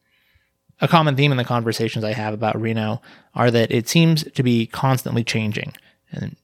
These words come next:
growth can be exciting. I'm definitely happy to know that Reno is a place that people want to come to, but it's often framed as there's this conflict between growth and historic preservation.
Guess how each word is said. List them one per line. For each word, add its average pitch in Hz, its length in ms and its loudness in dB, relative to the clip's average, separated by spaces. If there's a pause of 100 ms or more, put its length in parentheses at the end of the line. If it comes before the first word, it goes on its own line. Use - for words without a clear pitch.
(140)
growth 139 280 2
can 143 120 2
be 131 120 4
exciting. 131 640 2 (140)
I'm 143 160 6
definitely 131 320 2
happy 120 300 -2
to - 80 -4
know 127 200 2
that 123 120 0
Reno 123 320 0
is 113 140 0
a 110 60 -4
place 117 340 -2 (300)
that - 120 -4
people 117 440 0
want 117 280 -6
to 123 60 -4
come 147 200 2
to, 254 180 2 (600)
but 135 200 6
it's - 140 4
often 208 200 4
framed 160 240 4
as 135 100 2
there's 123 160 2
this 117 160 -2
conflict 120 640 -4
between 113 500 -4
growth 117 420 0 (240)
and 110 320 -2
historic 117 440 0
preservation. 107 680 0